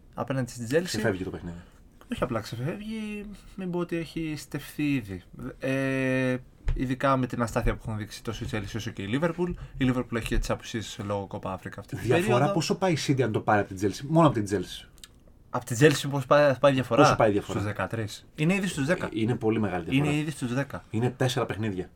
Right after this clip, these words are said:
Speaker 1: Το best case scenario για να πλησιάσει κάποιος τη City είναι νίκη Chelsea και η Liverpool, τα δύο που θα έχει λιγότερα, γιατί η City θα έχει παίξει είκοσι δύο και η Liverpool είκοσι, είναι να κερδίσει τα δύο που τις περισσεύουνε, Brentford αύριο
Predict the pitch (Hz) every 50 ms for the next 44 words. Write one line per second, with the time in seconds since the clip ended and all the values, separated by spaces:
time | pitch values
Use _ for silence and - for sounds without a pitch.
0 | - - - 131 120 107 110 113 175 185 - - - - 160 170 - - - 147
1 | 131 131 147 147 143 135 120 110 101 101 - 110 123 120 113 113 110 - 120 113
2 | 110 - 147 151 143 131 131 - 143 139 - - - - - - 147 131 - 113
3 | 101 - - - 131 127 113 98 90 92 - - - 117 120 135 143 139 - 117
4 | 107 - - 104 101 98 95 - - 196 233 233 - - - - - - _ _
5 | - - - - - 139 127 117 113 120 147 160 185 185 175 - 214 190 180 -
6 | 131 123 120 143 175 165 131 - - 127 - 147 139 - - 127 117 110 107 113
7 | 120 117 120 127 127 160 135 117 110 - 123 113 - 131 - - 131 123 - -
8 | 127 - - - - 117 - - 110 120 113 110 - 107 107 110 117 110 110 107
9 | - 110 127 131 190 190 - - 165 160 156 139 - 120 113 127 139 135 - -
10 | 107 110 - - - - - - - - 117 110 107 120 117 113 110 - - 107
11 | 101 98 - - 113 117 139 160 185 175 123 104 - 113 110 - - - 104 98
12 | - - - - - 123 113 104 101 101 98 92 92